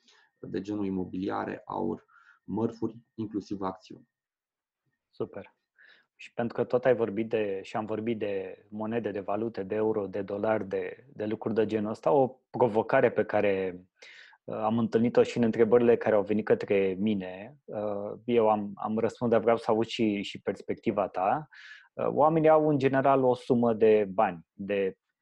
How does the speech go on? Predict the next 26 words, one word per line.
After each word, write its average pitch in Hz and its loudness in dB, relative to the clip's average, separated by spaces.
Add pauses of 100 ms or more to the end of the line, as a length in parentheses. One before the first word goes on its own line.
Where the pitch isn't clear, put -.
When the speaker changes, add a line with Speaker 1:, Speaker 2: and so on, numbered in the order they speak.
(160)
Speaker 2:
lei. 107 -2 (340)
Și - -2
au 190 6
sume 143 -2
consistente 139 0
unii 104 0
din 98 -6
ei 92 -10
și 117 -2
mă 117 -4
tot - -6
întreabă, 127 0
„Băi, 135 2
ce 139 -4
să 135 -6
fac 120 0
cu - -6
ei? 101 -2
Să 107 -6
cumpăr 117 -2
euro, 104 4
să 110 -10
cumpăr 117 -2
dolari?” 107 0 (260)
Știi? - -4 (600)
Și - -20